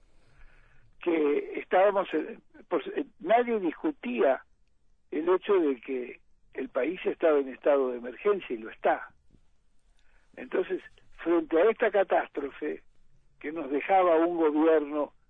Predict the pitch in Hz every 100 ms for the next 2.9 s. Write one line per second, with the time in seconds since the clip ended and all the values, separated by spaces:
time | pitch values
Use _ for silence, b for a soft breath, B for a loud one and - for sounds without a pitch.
0 | _ _ _ _ _ 143 - - - 135
1 | - - - - _ 131 123 135 139 -
2 | 147 190 220 202 - 147 - 202 180